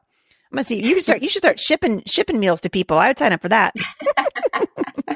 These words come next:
All right. Well, Tiffany, thank you so much. It's been a joy to have you on the, on the podcast today. If you guys wanna find out more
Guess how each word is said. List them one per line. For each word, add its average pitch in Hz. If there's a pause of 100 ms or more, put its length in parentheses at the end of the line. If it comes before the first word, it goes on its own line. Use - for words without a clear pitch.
(1080)
All 226
right. 196
Well, 254
Tiffany, 311
thank 320
you 392
so 370
much. 339
It's 269
been 269
a 262
joy 247
to 294
have 254
you 254
on 240
the, 226
on 233
the 220
podcast 240
today. 247
If 247
you 269
guys 285
wanna 262
find 233
out 214
more 240